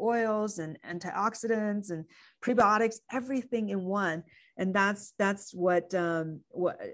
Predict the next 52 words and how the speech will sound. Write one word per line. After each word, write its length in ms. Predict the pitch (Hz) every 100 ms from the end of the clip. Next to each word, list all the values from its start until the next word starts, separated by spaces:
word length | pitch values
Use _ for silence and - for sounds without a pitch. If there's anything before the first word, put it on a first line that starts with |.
| -
how 180 | 196 180
I 80 | 165
came 300 | - 170 165
up 200 | 165 -
with 200 | 165 165
the 120 | 165
Chara 360 | 160 170 170 165
Omni, 480 | 175 170 156 160 - - - _
um, 320 | 165 160 156
just 280 | - 175 - _ -
all 200 | 220 247
natural. 420 | 196 185 196 180
And 160 | 202
I 80 | 202
hate 380 | 208 - 277 -
complicated 580 | - 196 202 190 180 165
regimen. 380 | 175 180 170 147
I 100 | 208
always 320 | 302 302 -
felt 320 | - 214 180
like 220 | 180 170 - _ _ _
it 60 | 202
was 220 | 208 196
a 40 |
bit 240 | 185 226 285
of 160 | 269
a, 320 | 240 208 185 185 _ _
you 100 | 370
know, 320 | 269 175 202 220
a 80 | -
bit 140 | 427
of 80 | 381
a 40 |
scam 640 | 302 - - 175 175 175 180 -
to, 140 | 180 175
you 100 | 196
know, 100 | 170
when, 160 | 180
when 220 | - 190 185
these 320 | 185 185 -
companies 420 | 208 196 190 170
say, 100 | 202 -
"Oh, 120 | 285
you 180 | 262 233
need 220 | 233 233
a 60 | 214
toner 840 | - 262 262 262 262 254 254 262 - - _
and 120 | 202
you 80 | 202
need 80 | 208
a 60 |
serum 800 | 208 - 277 269 262 247 240 240